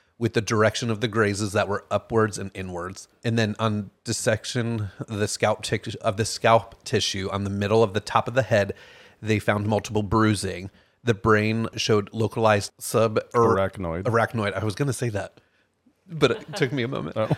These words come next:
Speaker 1: Uh, hemorrhage underneath the bruised areas. However, he did say that some of these could have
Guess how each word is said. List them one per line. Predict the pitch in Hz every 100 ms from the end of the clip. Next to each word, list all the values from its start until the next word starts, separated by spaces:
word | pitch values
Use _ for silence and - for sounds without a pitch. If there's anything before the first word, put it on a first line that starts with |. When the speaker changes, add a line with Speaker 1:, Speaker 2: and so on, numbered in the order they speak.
| -
Speaker 1:
Uh, | 147 131
hemorrhage | 110 147 139 120 113 107 -
underneath | 127 127 120 113 - 117
the | 110
bruised | 92 101 95 95
areas. | 90 87 85 - 90 _ _ _ _ _ _ _ _ _
However, | 139 131 127
he | 117 131
did | 113 135
say | - 127
that | 120 -
some | 131 117
of |
these | 117 -
could | - 127 127
have | 104 120 113